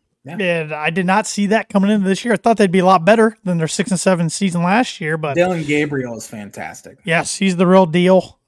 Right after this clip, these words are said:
Speaker 2: Uh, that was a back-and-forth game. It was questionable decisions by, by Sarkisian late for Texas there. Some questionable coaching decisions. And Quinn Ewers, um, they gotta get that guy right.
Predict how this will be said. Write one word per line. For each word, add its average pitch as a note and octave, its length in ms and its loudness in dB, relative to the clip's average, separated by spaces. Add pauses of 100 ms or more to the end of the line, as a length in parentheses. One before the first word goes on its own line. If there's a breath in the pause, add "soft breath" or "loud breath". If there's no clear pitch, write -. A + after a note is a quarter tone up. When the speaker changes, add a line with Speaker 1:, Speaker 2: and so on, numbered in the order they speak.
(120)
Speaker 2:
Uh, C#3+ 180 -6
that C#3+ 140 -2
was D#3 80 -4
a D3+ 40 -6
back-and-forth F3 600 2
game. F3 320 0
It - 20 -6
was - 140 -12
questionable G3+ 380 2
decisions F#3 400 0
by, D3+ 200 0 (420 loud breath)
by E3 180 2
Sarkisian F3+ 680 2
late E3+ 360 -4 (400 soft breath)
for - 100 -20
Texas E3+ 460 -2
there. E3 240 0
Some - 160 -10
questionable - 400 -6
coaching E3+ 340 -4
decisions. D#3+ 480 -6
And C#3+ 160 -10 (480 soft breath)
Quinn A3 220 2
Ewers, G3+ 680 2
um, D3 360 -6 (800)
they A#3+ 60 -2
gotta F4 180 0
get A#3 100 0
that B3 160 6
guy G3+ 140 6
right. E3 420 0